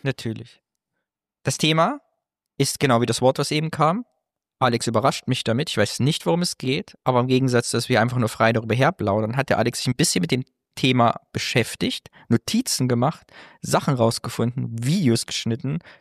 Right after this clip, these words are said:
Töne herausgesucht, sich Gedanken gemacht, der künstlichen Intelligenz erklärt, wie es richtig geht und hat's jetzt mitgebracht. Für uns alle. Damit wir hinterher alle schlauer sind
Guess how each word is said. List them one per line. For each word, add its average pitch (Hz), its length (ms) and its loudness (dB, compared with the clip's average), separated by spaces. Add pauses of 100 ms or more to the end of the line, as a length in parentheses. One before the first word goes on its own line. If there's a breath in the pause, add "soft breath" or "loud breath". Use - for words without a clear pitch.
(120 loud breath)
Töne 170 280 2
herausgesucht, 117 880 -2
sich - 220 -8
Gedanken 175 480 0
gemacht, 127 580 -4 (640 soft breath)
der 120 380 4 (340)
künstlichen 160 340 2
Intelligenz 131 260 2
erklärt, 131 260 0
wie 135 40 -6
es - 120 -6
richtig - 320 -6
geht 135 400 -2
und 123 180 0
hat's - 220 -2
jetzt 156 320 0
mitgebracht. 101 560 -6 (540)
Für 151 180 2
uns 160 180 0
alle. 92 320 -4 (160)
Damit 139 240 0
wir 135 80 2
hinterher 165 360 0
alle 156 240 0
schlauer 147 520 2
sind 135 320 -8